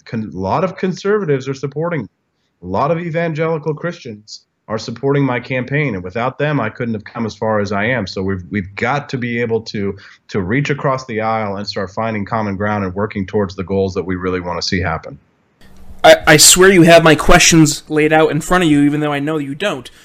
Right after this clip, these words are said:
Speaker 2: uh, because that was a perfect segue <laughs> into the next question I had. Uh, this
Speaker 1: Mm-hmm.
Speaker 2: comes from Maggie. She's from Tennessee, and she says,
Speaker 1: Mm-hmm.
Speaker 2: uh, "Austin, I am a sub-, in suburban Tennessee, so finding someone vocal in politics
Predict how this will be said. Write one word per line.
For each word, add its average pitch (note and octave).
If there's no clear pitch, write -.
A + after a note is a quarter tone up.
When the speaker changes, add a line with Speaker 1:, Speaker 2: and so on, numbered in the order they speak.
Speaker 2:
uh, D3
because C#3+
that E3
was D#3
a D3+
perfect F3+
segue D#3+
<laughs> -
into -
the D3+
next -
question G3+
I C#3+
had. C3+
Uh, D#3+
this F#3
Speaker 1:
Mm-hmm. G3
Speaker 2:
comes A3+
from E3+
Maggie. D3+
She's D#3+
from D#3
Tennessee, D#3
and D3+
she D#3+
says, F3
Speaker 1:
Mm-hmm. D#3+
Speaker 2:
uh, E3
"Austin, F#3+
I E3
am F3
a E3
sub-, D#3
in E3+
suburban G#3
Tennessee, G#3+
so C#3
finding F3+
someone A3
vocal G#3+
in B3
politics D3+